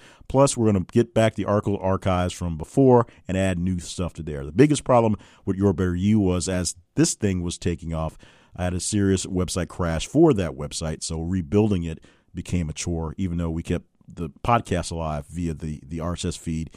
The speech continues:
and the host provider that we use for this, which is, uh, which is Spreaker, by the, by the way. So, uh, Spreaker is, I'm very proud to be a member of the Spreaker family and use that for all what they're doing. In fact,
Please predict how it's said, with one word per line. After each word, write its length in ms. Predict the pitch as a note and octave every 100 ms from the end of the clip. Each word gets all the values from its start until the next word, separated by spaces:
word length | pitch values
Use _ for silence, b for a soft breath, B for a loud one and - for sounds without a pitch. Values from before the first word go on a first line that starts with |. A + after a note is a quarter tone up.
| b _ _
and 180 | A#2+ G#2
the 60 |
host 300 | F#2 A2 A2
provider 440 | - E2+ F#2 E2+ F2
that 100 | F2+
we 100 | D#2+
use 300 | D#2+ D#2 D#2
for 240 | - G2 E2+
this, 240 | D#2 -
which 300 | F2 F2 - -
is, 280 | E2 D#2 - _
uh, 200 | D#2 D2+ D2
which 200 | F2 F2
is 320 | E2 - - -
Spreaker, 360 | - D#3+ D#3+ F2
by 100 | D2+
the, 60 | C#2+
by 260 | - F2+
the 60 | D#2+
way. 200 | C#2+ A1+
So, 280 | - F#2 F2 B B B B
uh, 60 | F2+
Spreaker 540 | - - A#2+ B2+ A#2+
is, 500 | A2 G2+ F#2+ - - - -
I'm 80 | E2+
very 220 | - G2
proud 200 | - G2
to 80 | F2+
be 240 | F#2 F#2+
a 100 | F2
member 260 | F2 F2+ F#2
of 80 | E2+
the 60 |
Spreaker 320 | - - F2
family 400 | F2 F2+ F2+ G2
and 120 | F2 D#2
use 200 | E2+ D#2
that 140 | E2+
for 220 | - E2 -
all 300 | E2+ E2+ E2+
what 100 | D#2+
they're 80 |
doing. 280 | D2+ E2+ F2
In 80 | E2+
fact, 340 | D#2+ F2 -